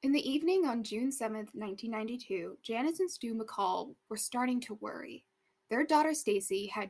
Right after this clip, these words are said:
just graduated the day before and had gone out with her friend Susie to some graduation parties happening that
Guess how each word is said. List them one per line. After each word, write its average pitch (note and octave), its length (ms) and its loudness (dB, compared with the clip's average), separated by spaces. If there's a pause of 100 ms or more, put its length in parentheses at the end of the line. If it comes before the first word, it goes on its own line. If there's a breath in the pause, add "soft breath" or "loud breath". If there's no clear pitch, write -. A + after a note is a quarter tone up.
(120)
just B3+ 360 0
graduated G3+ 580 2
the G#3+ 80 -4
day F#3 180 -2
before - 540 -4
and G#3 100 -4
had G#3 140 -2
gone G#3+ 220 8
out G#3 140 8
with - 120 -6
her C#4+ 100 -4
friend G3 240 -2
Susie C#4 460 8
to A#3+ 140 -8
some C4 160 0
graduation G#3+ 680 0
parties G3+ 500 0
happening - 380 -6
that - 160 -4